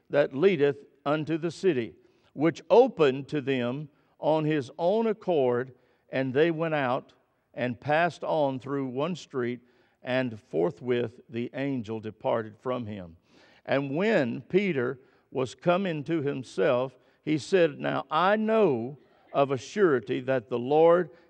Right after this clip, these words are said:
has sent his angel, and hath delivered me out of the hand of Herod from all of the expectation of the people of the Jews." And when he had considered these things, he came to the house of Mary, the mother of John,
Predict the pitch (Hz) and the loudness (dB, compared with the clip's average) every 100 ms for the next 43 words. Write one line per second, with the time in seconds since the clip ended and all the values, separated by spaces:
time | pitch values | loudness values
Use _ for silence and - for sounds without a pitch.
0 | - 135 113 - 160 165 - 165 139 135 | -6 -6 -6 -4 -4 -4 -8 -8 -4 -2
1 | 117 101 104 113 127 _ _ _ 135 131 | -2 -6 -8 -8 -10 _ _ _ -2 2
2 | 135 143 - 117 123 208 170 127 120 127 | 4 2 0 -4 2 2 2 -4 -4 -4
3 | 143 - 117 147 160 156 131 127 147 165 | -6 -4 2 4 4 0 -6 -4 -2 -2
4 | 180 170 151 - 127 135 160 117 113 - | -2 -6 -10 -6 -4 0 0 0 -2 -8
5 | _ _ _ 131 120 131 160 175 160 139 | _ _ _ -4 2 4 6 4 0 -2
6 | 143 156 - - 135 - 160 147 - 120 | -2 -2 -4 -8 -8 -2 -2 -2 -4 -10
7 | 117 _ _ - 123 120 - 143 139 135 | -10 _ _ -6 -4 -4 -6 -6 -4 -6
8 | 123 117 113 135 110 92 - _ _ _ | -6 -8 -6 -4 -4 -8 -18 _ _ _
9 | - 127 143 196 185 160 160 131 107 _ | -2 0 2 0 0 2 0 0 -10 _
10 | _ 151 135 107 202 233 208 190 - 123 | _ -4 -4 -2 2 2 2 -2 -8 -6
11 | 135 214 214 - 151 123 127 - 147 - | -2 0 -2 -2 -2 0 -4 -4 -6 0
12 | 185 185 202 - 165 165 160 _ _ _ | 0 0 -2 -6 -4 -2 -4 _ _ _
13 | _ 131 131 160 185 175 127 113 131 170 | _ 2 4 4 4 2 -6 -8 -2 2
14 | 147 139 131 123 147 151 160 175 135 123 | 2 2 -4 -2 -2 0 -2 -4 -2 0
15 | 117 113 113 | 0 -2 -6